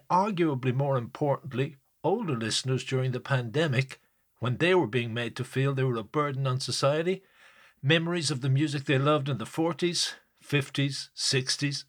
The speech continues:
and seventies. Nowadays,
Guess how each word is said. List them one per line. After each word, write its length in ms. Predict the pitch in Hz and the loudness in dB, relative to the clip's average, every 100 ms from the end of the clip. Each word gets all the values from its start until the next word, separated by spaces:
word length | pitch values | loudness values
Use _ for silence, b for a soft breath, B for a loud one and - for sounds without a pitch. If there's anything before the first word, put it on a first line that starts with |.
| - | -4
and 220 | 170 175 | -2 0
seventies. 840 | - - - 196 - - - - _ _ _ _ _ _ _ 120 | -2 -2 -6 -10 -14 -12 -6 -6 _ _ _ _ _ _ _ -2
Nowadays, 560 | 151 180 180 175 147 | 2 4 4 0 -4